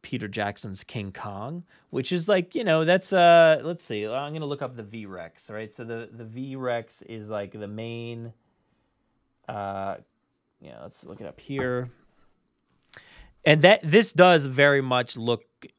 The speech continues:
like it inspired a lot of, uh, Jurassic World. Where am I going? Right here. Yeah. Um, so, you know, look at this. Like, it,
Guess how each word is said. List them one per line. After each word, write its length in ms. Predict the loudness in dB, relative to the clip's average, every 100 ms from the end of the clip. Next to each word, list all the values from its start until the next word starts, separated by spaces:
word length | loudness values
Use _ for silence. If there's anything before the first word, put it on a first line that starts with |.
| _ _ _ -2
like 340 | -2 -2 -8 -8
it 140 | -6
inspired 680 | -6 -8 -6 -2 -2 -4 -6
a 60 |
lot 280 | -4 -4 -4
of, 280 | -6 -8 -6
uh, 460 | -4 -2 -2 -6 -10 _ _ _ _ _ -6 -6
Jurassic 440 | -6 -6 -8 -12
World. 480 | -10 -6 -4 -6 -10 -18 _ _ _ _ _ _ _ _ _
Where 120 | -18
am 60 | -18
I 40 | -16
going? 240 | -16 -16 -14
Right 100 | -12
here. 200 | -14 -16 _ -20 -20 _ _ _ _
Yeah. 520 | _ _ -2 0 0 -4
Um, 240 | -8 -14 _ _ _ _ _ _ _ _ _ _
so, 200 | _ -4
you 160 | -4 -4
know, 180 | -6 -6
look 220 | -6 -6
at 100 | -2
this. 240 | -2 -2
Like, 160 | -6 -6
it, 120 | -8